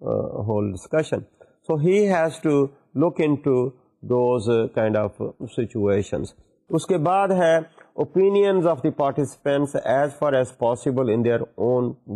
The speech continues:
words، especially the key statements۔ تو I think، آ، ہمیں جو وربیٹم ہے نا بات ہو رہی ہے، ہمیں وربیٹم ان کا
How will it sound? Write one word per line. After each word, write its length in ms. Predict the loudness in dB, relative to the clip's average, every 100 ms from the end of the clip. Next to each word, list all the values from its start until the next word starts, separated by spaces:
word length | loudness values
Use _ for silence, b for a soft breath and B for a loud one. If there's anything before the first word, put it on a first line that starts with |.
| 0
words، 480 | 0 0 -4 -12 _ _ _ -8
especially 680 | -8 -2 0 0 0 2 2 0 -8 _ -4
the 60 |
key 240 | -2 0 0
statements۔ 720 | 0 -2 -2 -2 -2 -2 -6 -20 _ _ -2
تو 460 | 2 4 2 2 0 -6 _ _ _ -4
I 40 | -2 0
think، 340 | 0 0 0 2
آ، 200 | 4 2 -4 b b b b -2
ہمیں 600 | 0 2 4 4 4 2
جو 340 | 2 2 2 2 2
وربیٹم 800 | 0 0 0 0 0 0 2 2
ہے 240 | 2 2
نا 400 | 2 2 2 0
بات 440 | -2 -2 0 -2 0
ہو 160 | 0
رہی 300 | 2 2 2
ہے، 200 | 2 2
ہمیں 320 | 0 0 2
وربیٹم 760 | 2 0 0 0 0 0 0 0
ان 180 | 0 0
کا 260 | -2 -2